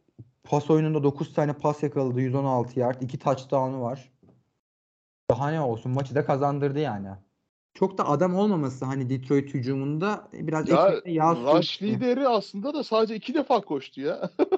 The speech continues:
Speaker 1: Ya biraz patlamadan, biraz pazarlanması azıcık kısmı.
Speaker 2: Patlama.
Speaker 1: Ama DeAndre Swift de var. İki haftadır a-, bence yine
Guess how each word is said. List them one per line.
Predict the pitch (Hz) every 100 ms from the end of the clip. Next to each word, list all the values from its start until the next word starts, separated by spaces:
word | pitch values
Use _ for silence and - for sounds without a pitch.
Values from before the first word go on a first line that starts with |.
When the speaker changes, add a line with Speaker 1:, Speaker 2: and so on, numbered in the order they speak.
| - 381 180
Speaker 1:
Ya | 156
biraz | 202 165 175 -
patlamadan, | 196 - 226 143 139
biraz | 160 160 -
pazarlanması | - 196 214 135 120 123
azıcık | 165 175 185
kısmı. | - 170 107
Speaker 2:
Patlama. | 151 160 185 -
Speaker 1:
Ama | 190 170
DeAndre | 175 180
Swift | 180 190 220
de | 190
var. | 208 -
İki | 156 -
haftadır | 170 - 196
a-, | 190 185 -
bence | 160 165 165
yine | 175 180 202